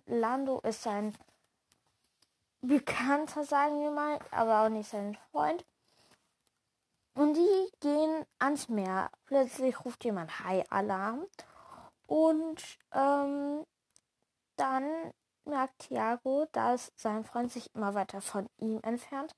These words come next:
dann juckt es ihm plötzlich und seine Haut wird grauer. Und als er an den Rücken fasst, merkt er, dass er eine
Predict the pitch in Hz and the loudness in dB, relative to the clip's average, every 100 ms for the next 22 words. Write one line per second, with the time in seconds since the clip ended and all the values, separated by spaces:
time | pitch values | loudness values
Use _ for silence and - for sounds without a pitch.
0 | _ _ _ _ 269 254 254 247 330 349 | _ _ _ _ 0 0 -2 0 0 -2
1 | _ 349 - 320 311 - 302 311 - - | _ -6 -4 -6 -8 0 2 0 -4 -6
2 | 320 339 - 269 262 262 247 240 - 220 | -4 -4 -4 -4 0 0 0 -2 -2 -2
3 | 233 - - 233 - - - 180 170 180 | -4 -6 -4 -4 -6 -12 -10 -4 -2 0
4 | 180 208 240 - _ - - _ - _ | 0 -2 -4 -8 _ -20 -20 _ -20 _
5 | 277 277 - 254 262 - 262 - 247 247 | 4 4 6 4 4 0 0 2 2 2
6 | 247 285 - 269 254 - 226 247 - - | 4 4 4 0 -2 -2 -4 -4 -6 -8
7 | 247 254 269 247 220 214 208 208 - 196 | -2 0 0 -2 0 0 2 0 0 -4
8 | 196 196 | -6 -8